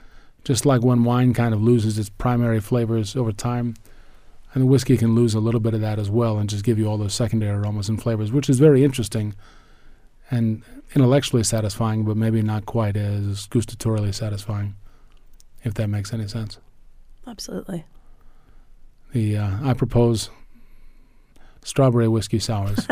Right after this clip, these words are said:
Speaker 1: for
Speaker 2: <laughs>
Speaker 1: Mother's Day. I think people should be making those immediately,
Speaker 2: So
Speaker 1: you
Speaker 2: how
Speaker 1: know.
Speaker 2: would you make that?
Speaker 1: Uh, a classic sour recipe. So you need your citrus juices.
Speaker 2: Okay.
Speaker 1: Okay. Lemon, lemon, orange,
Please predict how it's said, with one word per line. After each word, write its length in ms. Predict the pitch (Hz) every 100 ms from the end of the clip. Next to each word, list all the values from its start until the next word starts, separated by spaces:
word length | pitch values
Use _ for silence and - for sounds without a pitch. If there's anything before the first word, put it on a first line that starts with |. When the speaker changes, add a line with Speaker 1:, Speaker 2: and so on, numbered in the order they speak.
| - -
Speaker 1:
for 140 | 113
Speaker 2:
<laughs> 60 | 107
Speaker 1:
Mother's 260 | 107 101
Day. 220 | 104 104
I 100 | 104
think 180 | - - - - - - - 240
people 180 | 156 151
should 100 | 131
be 60 | 135
making 300 | 135 131 127
those 180 | 117
immediately, 540 | 110 113 110 104 98 90
Speaker 2:
So 140 | - 165
Speaker 1:
you 40 |
Speaker 2:
how 60 | 175
Speaker 1:
know. 40 |
Speaker 2:
would 140 | 175 180
you 60 |
make 200 | 170 175
that? 240 | 185 208 214 - - -
Speaker 1:
Uh, 180 | 120 110 311 403 - -
a 100 | 135
classic 380 | - 127 107 117
sour 260 | - 120 113
recipe. 420 | 110 - 110 104
So 140 | - 120
you 80 |
need 220 | 123 147 127
your 60 |
citrus 380 | - 160 131 107
juices. 560 | 104 101 - 104 131 - -
Speaker 2:
Okay. 260 | - 151 160 - - - 117
Speaker 1:
Okay. 220 | 104 113
Lemon, 760 | 196 156 127 120 117 117 117 -
lemon, 540 | 135 120 117 117 113 135
orange, 520 | 127 110 110 110 -